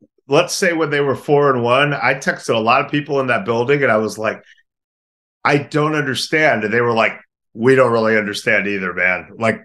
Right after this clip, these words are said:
w-, this is beyond what we thought could happen." So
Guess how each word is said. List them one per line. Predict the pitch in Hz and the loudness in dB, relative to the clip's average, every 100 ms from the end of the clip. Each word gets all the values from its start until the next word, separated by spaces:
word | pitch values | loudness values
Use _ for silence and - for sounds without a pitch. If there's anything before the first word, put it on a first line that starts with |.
| - | -8
w-, | 107 123 98 | -4 -4 -4
this | 123 120 | -4 -4
is | 117 98 - | -6 -10 -10
beyond | 127 117 117 113 107 98 | -2 2 2 2 -2 -8
what | 101 110 113 110 | -6 -4 -4 -4
we | 117 | -6
thought | 104 104 90 - _ _ _ | -2 -2 -2 -8 _ _ _
could | - 113 | -2 0
happen." | 101 87 - 82 | 0 -2 -6 -16
So | 82 - 113 98 92 | -6 0 2 2 -2